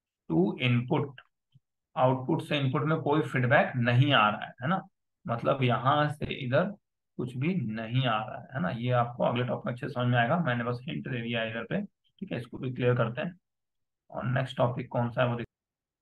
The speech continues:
हम्म, तो closed loop control system क्या होता है? जो closed हो, जैसे हमने पहले open loop पढ़ा, है ना? Closed loop कैसा होता है? तो जैसे हमने पहले input दिया था ओपन लूप में, वो इधर भी देंगे, है ना? उसके बाद एक process था, process लिखो या system लिखो,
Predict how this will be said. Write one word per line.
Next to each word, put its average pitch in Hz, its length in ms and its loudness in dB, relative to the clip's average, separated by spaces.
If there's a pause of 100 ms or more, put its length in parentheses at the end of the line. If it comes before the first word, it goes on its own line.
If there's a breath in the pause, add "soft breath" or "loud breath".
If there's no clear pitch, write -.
(160)
हम्म, 131 140 -2
तो - 220 -12
closed 165 460 4
loop 180 160 4
control 160 380 4
system 151 220 0
क्या 151 120 2
होता 135 240 0
है? 131 140 2
जो 131 140 0
closed 131 600 4
हो, 92 140 -2 (360)
जैसे 110 240 -2
हमने 117 200 0
पहले 120 280 0
open 127 280 2
loop 131 280 2
पढ़ा, 101 140 0
है 95 160 -4
ना? 147 80 0
Closed 127 440 -2
loop 135 160 -2
कैसा 127 220 0
होता 123 200 0
है? 123 140 2 (460)
तो 135 300 -6 (460)
जैसे 110 140 -6
हमने 120 220 0
पहले 120 360 0
input 120 320 0
दिया 120 240 0
था 123 120 -2
ओपन 113 300 -2
लूप 123 300 2
में, 117 100 0
वो 113 160 0
इधर 110 160 0
भी 113 120 -4
देंगे, 110 300 -2
है - 340 -8
ना? - 80 -6 (520)
उसके 110 220 -8
बाद 107 260 2
एक 104 120 -6
process 123 640 0
था, 117 80 6
process 113 460 -2
लिखो - 280 -10
या 110 140 2
system 110 540 -4
लिखो, 107 380 -6